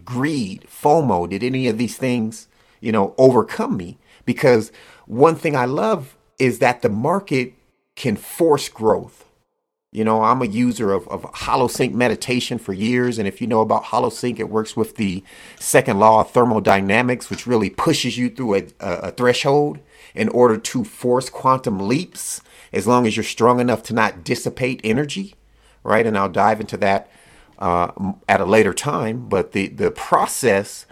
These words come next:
of quantum leaps and elevating, ascending as a human, it's, it's what I'm here for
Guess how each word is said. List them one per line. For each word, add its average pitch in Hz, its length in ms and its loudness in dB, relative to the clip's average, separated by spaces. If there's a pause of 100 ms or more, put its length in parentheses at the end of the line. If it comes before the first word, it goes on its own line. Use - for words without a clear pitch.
(140)
of - 200 -4
quantum 156 500 -4
leaps 143 260 -4
and 110 140 -4 (100)
elevating, 123 540 2
ascending 104 880 2 (360)
as 117 220 2
a 101 60 0
human, 113 560 -2 (580)
it's, - 180 -6
it's - 220 -10
what 127 140 -2
I'm 139 140 -2
here 123 180 -6
for - 340 -18